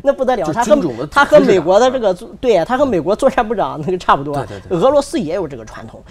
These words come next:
Speaker 1: 他要靠这些人把他的战斗经验啊，给他就是继承发扬下来，千万不能说你打过几仗之后，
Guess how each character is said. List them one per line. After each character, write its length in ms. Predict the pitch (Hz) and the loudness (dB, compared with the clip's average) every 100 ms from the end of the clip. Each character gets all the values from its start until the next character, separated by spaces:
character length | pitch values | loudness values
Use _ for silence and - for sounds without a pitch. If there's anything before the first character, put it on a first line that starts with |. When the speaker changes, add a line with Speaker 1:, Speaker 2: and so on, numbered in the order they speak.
| - | -12
Speaker 1:
他 140 | - | -2
要 80 | 294 | -2
靠 180 | - 247 | 0 -2
这 220 | - 269 | 0 -4
些 80 | 147 | -4
人 220 | 110 107 | -10 -14
把 160 | - - | -16 -14
他 160 | - | -10
的 80 | 180 | -8
战 240 | 147 208 196 | -4 -4 -4
斗 100 | 151 | -4
经 200 | 143 202 | -2 -4
验 160 | 202 | -4
啊， 80 | 98 - - | -10 -18 -16
给 120 | - 160 | -10 -10
他 240 | - 202 208 - - - | -8 -8 -8 -20 -20 -12
就 140 | - | -6
是 100 | 202 170 | -6 -6
继 160 | - 359 | -6 -6
承 220 | 151 147 | -6 -6
发 180 | - 196 | -4 -2
扬 140 | 113 | -4
下 160 | 127 156 | -10 -16
来， 100 | 78 - - - | -16 -20 -20 -8
千 180 | - | 0
万 100 | 311 | 0
不 60 | 269 | 0
能 100 | 294 | -4
说 160 | - 330 | 0 -2
你 80 | |
打 200 | 302 - | -2 -6
过 120 | 214 254 | -4 -4
几 140 | - | -4
仗 160 | 208 202 | -6 -4
之 100 | 262 | -2
后， 200 | 269 | -4